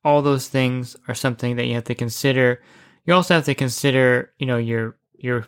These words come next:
rate based on breaking it down, not per hour, but how many pools can you do in one hour, I think would be the best way to kind of gauge how much money you're making. So let's go back and let's say you make,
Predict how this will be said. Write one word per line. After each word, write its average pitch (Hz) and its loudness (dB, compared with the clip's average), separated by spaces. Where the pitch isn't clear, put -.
rate 131 0
based 131 0
on 120 0
breaking 127 -2
it 117 -6
down, 117 -2
not 151 -2
per - 0
hour, 147 2
but 123 2
how 147 0
many 160 2
pools 139 -2
can 131 -6
you 123 -2
do 120 -2
in 117 -4
one 117 0
hour, 113 2
I 110 -4
think 113 -6
would 113 -6
be 120 0
the 131 -2
best 123 0
way 127 2
to 120 -2
kind 120 -4
of 113 -4
gauge 127 2
how - -2
much 127 -2
money 123 0
you're 117 -2
making. 120 -2
So 156 0
let's 160 2
go 156 2
back 127 0
and 147 -6
let's 123 -2
say 131 0
you 123 0
make, 123 -2